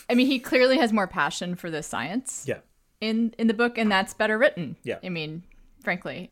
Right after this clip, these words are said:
Speaker 1: And I did tell you in one of our conversations
Speaker 2: Yes.
Speaker 1: prior to taping, um, that I would read a novel about Mary and Frank, because that would be a novel,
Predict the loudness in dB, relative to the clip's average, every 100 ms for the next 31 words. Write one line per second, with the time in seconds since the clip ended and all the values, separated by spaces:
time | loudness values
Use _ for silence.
0 | _ 4 8 6 6 2 -2 0 0 0
1 | -4 -4 -4 -4 -4 -4 -4 -4 -2 -2
2 | -2 -4 -4 -2 -2 -4 -4 -6 -6 -6
3 | -10 -10 -16 -18 -18 4 10 12 12 10
4 | 8 12 12 12 8 4 4 4 4 4
5 | 4 2 0 -2 -2 0 0 0 -4 -4
6 | -4 2 4 4 2 -14 -20 _ _ 4
7 | 6 10 10 10 6 4 4 4 0 -4